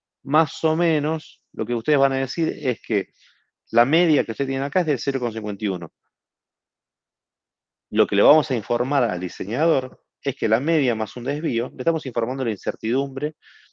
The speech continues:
y el diseñador va a tener que tener en cuenta esto en el cálculo, puede llevar a que, por la incertidumbre, esto prácticamente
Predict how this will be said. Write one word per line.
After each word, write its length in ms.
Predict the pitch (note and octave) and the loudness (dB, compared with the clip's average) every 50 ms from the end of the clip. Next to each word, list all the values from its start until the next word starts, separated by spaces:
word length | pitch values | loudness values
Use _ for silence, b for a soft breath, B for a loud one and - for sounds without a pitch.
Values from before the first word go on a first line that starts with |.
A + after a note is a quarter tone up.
| b _ | b _
y 120 | - C#3 | 0 0
el 80 | D3 C3+ | 0 0
diseñador 420 | A#2+ - A#2+ G#2+ G#2 G#2+ A#2+ B2 | -2 -8 -4 -2 0 2 2 2
va 60 | A#2+ | 2
a 20 | A2 | 2
tener 160 | G#2+ G#2 G#2 | 0 -2 -2
que 80 | G2+ | -2
tener 160 | G2 G2+ G#2 G2+ | -2 -2 -2 -4
en 80 | G2+ | -6
cuenta 320 | - G#2 A2+ G#2+ - - F#2+ | -6 -6 -6 -4 0 -2 -2
esto 180 | F2 - - | -2 -4 -8
en 120 | G2+ G#2 A2 | -8 -8 -8
el 60 | A2 | -4
cálculo, 520 | - B2 B2 B2 - - C3+ D3 D#3 D#3 _ _ _ _ _ _ _ _ _ _ _ _ _ _ _ | -4 -4 -4 -4 -6 -6 -6 -6 -6 -8 _ _ _ _ _ _ _ _ _ _ _ _ _ _ _
puede 240 | - E3 E3+ D#3+ C#3+ | 4 6 6 6 6
llevar 480 | - - D3+ D3 D3+ C#3+ D#3 E3 - _ - | 4 2 2 4 4 4 2 0 -6 _ -4
a 260 | - C3+ D3 C#3+ - | 0 0 0 0 -4
que, 400 | - - C#3 C3+ D3 D3+ D3 _ _ _ - | -6 -4 -2 -2 -2 -4 -8 _ _ _ 2
por 180 | F#3 F#3+ D#3+ | 2 2 2
la 60 | C#3+ | 2
incertidumbre, 840 | C3 A#2 - C3 B2+ B2+ - D3 D#3 D#3 C#3+ C3 B2 B2+ C#3 C#3 - - | -2 -2 -4 -6 -6 -4 -2 0 0 0 0 0 -2 -2 -2 -4 -4 -8
esto 240 | - C#3 - C#3+ - | -10 -6 -6 -6 -2
prácticamente 800 | - C#3 C#3 C3+ C3+ B2+ A#2+ A#2 B2 C3 C3 - - C#3+ C#3+ - | 0 -2 0 0 0 -2 -2 -2 -2 -4 -6 -6 -6 -6 -6 -8